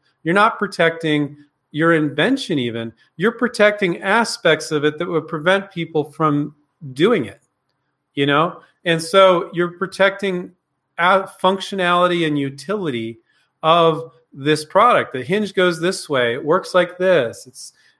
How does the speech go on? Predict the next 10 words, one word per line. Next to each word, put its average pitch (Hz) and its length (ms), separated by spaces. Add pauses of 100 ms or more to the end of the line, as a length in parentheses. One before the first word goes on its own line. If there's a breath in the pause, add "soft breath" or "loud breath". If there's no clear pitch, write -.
(100)
angled 185 420
like 175 280
that. 170 440
And 139 120
you're 147 120
protecting 180 580
those 147 300
pieces 202 500
of 107 160
it. - 140